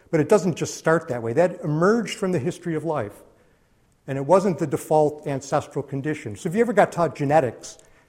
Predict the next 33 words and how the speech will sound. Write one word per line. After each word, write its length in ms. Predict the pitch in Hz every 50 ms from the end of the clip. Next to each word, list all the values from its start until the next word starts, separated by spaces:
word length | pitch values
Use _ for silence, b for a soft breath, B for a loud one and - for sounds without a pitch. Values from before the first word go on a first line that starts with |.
| b b
you 80 | 156
get 140 | 143 170 160
taught 240 | 170 160 160 160 147
Mendelian 520 | 143 139 131 123 151 151 147 160 147 139
genetics 420 | 131 147 135 139 147 139 131 - -
as 140 | 123 117 127
if 120 | 127 -
that 120 | - 131 127
was, 260 | 123 123 110 - - - b b b b b b b _
God 260 | - 135 123 123 117
created 380 | - - 135 127 139 151 151 117
Mendelian 420 | 110 107 98 117 110 110 110 101
genetics, 460 | 101 - 113 127 151 127 110 - - -
and 100 | 117 107
that's 160 | 110 110 -
how 140 | - 107 104
it 80 | 117
works. 500 | 123 135 156 139 - - - - - b b b b b b b b b _
But 340 | 143 131 - - - -
that 200 | - 143 - -
isn't 320 | 214 208 190 175 190 127 - - - _ _ _ _
what 140 | - 120 -
happened 420 | 135 151 156 156 - 107 107 104
in 80 | 104 104
the 60 | 82
history 280 | 104 110 - - 123
of 80 | 117 113
life. 160 | 151 127 110
Something 440 | - - 190 202 214 202 165 139 131
happened 560 | 117 156 170 196 196 - 156 113 107 - - - - b b b b b b b b b
to 80 | - -
cause 280 | - 147 147 139 -
integration. 800 | 170 147 131 - 147 123 127 151 160 165 160 - - 113 95